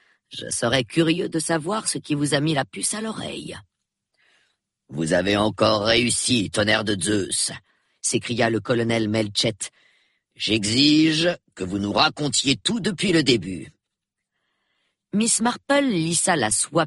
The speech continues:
puce de sa plus belle robe du soir. Elle rougit, sourit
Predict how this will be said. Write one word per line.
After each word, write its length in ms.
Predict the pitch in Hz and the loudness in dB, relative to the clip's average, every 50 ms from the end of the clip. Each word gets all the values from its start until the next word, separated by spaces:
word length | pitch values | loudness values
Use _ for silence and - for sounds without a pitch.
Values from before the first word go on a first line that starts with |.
| 151 _ | _ _
puce 340 | - - 180 156 - - - - | -6 -2 0 2 2 2 -2 -4
de 140 | 101 98 107 | -6 -4 -4
sa 160 | - - - | -2 -2 -4
plus 200 | - - - 156 | -6 -2 -2 0
belle 200 | 123 117 107 107 | 0 0 0 0
robe 240 | 107 120 151 - - | -2 -2 -4 -4 -4
du 140 | - - | -6 -2
soir. 680 | - - - - - - - - - - _ - - _ _ _ _ _ _ _ _ _ _ _ _ - | 0 0 0 -2 -6 -12 -16 -14 -16 -20 _ -20 -20 _ _ _ _ _ _ _ _ _ _ _ _ 0
Elle 200 | 135 135 131 127 | 2 2 2 2
rougit, 540 | 113 107 123 147 139 117 117 117 120 113 _ _ _ _ _ _ _ _ _ _ _ - | 0 0 -2 -2 0 0 -2 -2 -4 -10 _ _ _ _ _ _ _ _ _ _ _ -6
sourit 580 | - - - - - 147 151 135 156 190 - | -4 -2 0 2 2 2 2 2 2 -2 -2